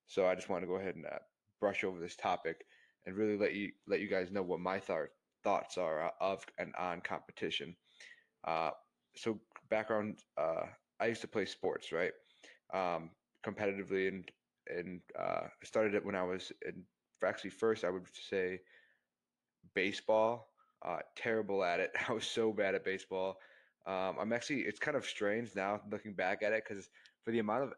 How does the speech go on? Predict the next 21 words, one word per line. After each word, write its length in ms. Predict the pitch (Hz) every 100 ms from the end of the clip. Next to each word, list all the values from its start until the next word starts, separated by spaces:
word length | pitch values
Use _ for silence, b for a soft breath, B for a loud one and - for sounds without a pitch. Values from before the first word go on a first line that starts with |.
| -
activity 960 | 101 - _ _ - 117 107 120 123
that 140 | 110 92
I 160 | 95
did 320 | 92 95 95 101
and 100 | -
partook 420 | 85 - 110 -
in 180 | 110 107
when 100 | 92
I 100 | 90
was 300 | 87 87 -
in, 420 | 87 87 90 87 87 _ _ _ _ _ _ _ -
um, 480 | 85 85 87 87 85 _ -
middle 260 | 117 117
school, 440 | 107 113 104 104 76
elementary 420 | 98 101 98 98
school, 400 | - 95 92 90
high 220 | - 98
school, 420 | - 90 90 90 - b b b _ _ _ _ _ _ _ - -
I 240 | 92 92
actually 420 | 113 139 - 170 110
didn't 720 | 87 107 110 104 - -